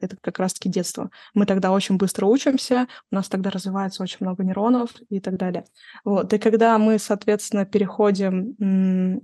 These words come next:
из детства в более, а, взрослый вариант, то мы уже больше корочкой покрываемся в своем коконе,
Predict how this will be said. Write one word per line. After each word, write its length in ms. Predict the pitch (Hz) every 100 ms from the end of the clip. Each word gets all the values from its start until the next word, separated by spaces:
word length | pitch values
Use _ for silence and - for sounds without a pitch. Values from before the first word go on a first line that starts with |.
| -
из 280 | 196 185 -
детства 560 | 208 196 - 190 180
в 80 | 175
более, 440 | - 190 185 180 180 _ _ _ -
а, 140 | 196
взрослый 500 | 185 208 220 339 254
вариант, 320 | 196 175 170 - _ _ _ _ _ _ _
то 80 | 233
мы 160 | 233 277
уже 200 | 226 214
больше 580 | 185 226 220 202 190 185 _ -
корочкой 440 | 240 226 208 - -
покрываемся 1000 | 196 196 202 262 294 247 - - 190 -
в 40 |
своем 360 | - 202 208 190
коконе, 540 | - 277 - 208 196